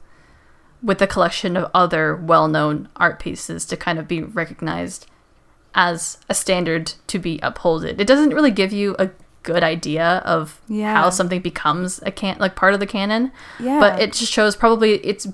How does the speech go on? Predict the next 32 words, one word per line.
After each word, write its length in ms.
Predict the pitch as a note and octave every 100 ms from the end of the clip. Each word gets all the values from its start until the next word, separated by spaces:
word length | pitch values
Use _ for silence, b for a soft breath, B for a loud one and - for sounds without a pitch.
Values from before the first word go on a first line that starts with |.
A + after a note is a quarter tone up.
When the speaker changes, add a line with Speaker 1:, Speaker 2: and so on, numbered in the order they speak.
| -
Speaker 1:
probably 260 | - G#3+ B3
been 280 | G3 F#3 F#3
in 160 | G3
a 40 | F3
lot 140 | E3
of 60 | E3+
discussion 640 | F3+ - D#3+ E3 E3 D#3 -
with 320 | F3 E3+ - B B B
major 340 | F#3 F3+ F3
academics 520 | - F3 F3 E3 E3 -
of 120 | F3+
that 140 | -
time, 440 | - D#3+ D#3 D3+ D3+
of 140 | E3
major 500 | E3+ E3 D#3 C#3+ - - _ _ _ _ _
people, 600 | G#3 F#3 F3 E3 E3 D#3
um, 460 | F3+ E3+ D#3 E3 F3+ _ _ - -
in 360 | G3 F#3+ F3+
these 180 | F3+ F3+
schools 300 | - F3 D#3
of 100 | E3+
thought 440 | - E3 E3+ - - _
or 220 | - -
at 100 | F#3+
these 140 | F3 F3
publishing 360 | E3 E3+ F3 E3
companies, 580 | E3 E3+ D#3+ D#3+ E3 b b b b b - _ - _ _ - -
um, 400 | F#3 F3+ E3+ - -
in 100 | A3
order 220 | G#3 G3
for 180 | G3 F#3+
it 260 | F#3 F3 -